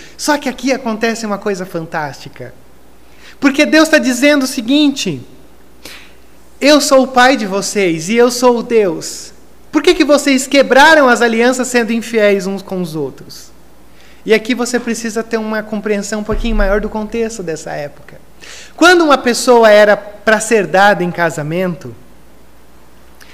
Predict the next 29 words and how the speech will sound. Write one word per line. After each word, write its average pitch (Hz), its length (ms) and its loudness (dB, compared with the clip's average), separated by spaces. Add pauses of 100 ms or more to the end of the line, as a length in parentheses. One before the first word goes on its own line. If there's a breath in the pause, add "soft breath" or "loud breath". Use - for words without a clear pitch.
(160 loud breath)
era 262 200 6
o 277 60 0
pai 277 320 4
que 294 100 -2
determinava 233 720 0
quem 220 160 -8
casava. 185 540 -2
Imagina 180 340 -6
você 175 300 -8
viver 151 260 -10
essa 151 240 -8
época. - 420 -6 (540 loud breath)
Imagina 214 380 2
você 214 260 -4
tá 202 200 0
lá, 202 280 4
o 180 80 -2
teu 190 160 -4
pai, 185 340 0
tua 185 180 -2
mãe, 175 260 -4
ou 160 80 -2
teu 185 180 -4
responsável, 180 800 -4
olhando 185 300 0
no 185 100 -2
Instagram, 180 500 -2
assim, 185 260 -6
dizendo: 175 400 -4